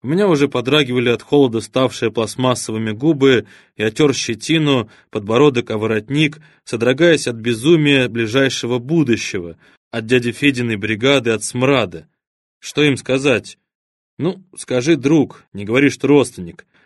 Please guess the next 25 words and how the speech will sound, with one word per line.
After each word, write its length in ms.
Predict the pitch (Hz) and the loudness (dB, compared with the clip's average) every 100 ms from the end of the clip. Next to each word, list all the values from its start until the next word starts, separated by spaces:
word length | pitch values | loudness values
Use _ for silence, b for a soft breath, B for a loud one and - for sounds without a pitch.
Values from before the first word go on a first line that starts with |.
| _ | _
Скажи, 440 | - 101 104 147 | -12 -8 0 2
вот 240 | 135 135 127 | 2 0 -2
узнал, 560 | 120 120 156 147 107 b b b _ | -6 -2 0 0 -2 b b b _
хочу 340 | - 107 - 131 | -10 -6 -2 0
как-то 340 | 143 135 - | 0 -2 -2
урегулировать. 840 | 127 123 127 165 160 107 87 - - _ _ _ | -2 0 0 2 2 0 -4 -12 -20 _ _ _
Выводите 440 | 104 107 123 135 123 | -6 -2 0 -2 -2
на 120 | 120 | -4
тех, 240 | - 147 | -2 -2
кто 200 | - 131 | -2 -4
имеет 340 | 123 139 135 - | -2 0 0 0
право 280 | 131 123 | 0 0
голоса. 640 | 131 156 147 101 - 82 - _ _ _ - | 2 2 2 0 -8 -14 -18 _ _ _ -8
Если 280 | 117 - 123 | -8 -6 -6
скажут, 420 | - 147 131 127 | -2 0 0 -2
встреча 360 | - 139 139 | 0 0 0
в 80 | 131 | -6
кафе 300 | - 120 147 | -6 -2 0
на 120 | 131 120 | 0 -2
мкад, 340 | 110 151 143 | -2 -2 -2
скажи, 340 | - 135 123 | -2 -4 0
не 140 | 139 127 | 0 0
поеду, 480 | 135 151 151 95 98 | 0 2 2 0 2
лес 240 | 135 - | 2 2
кругом. 460 | - 95 107 85 | -6 -6 -6 -8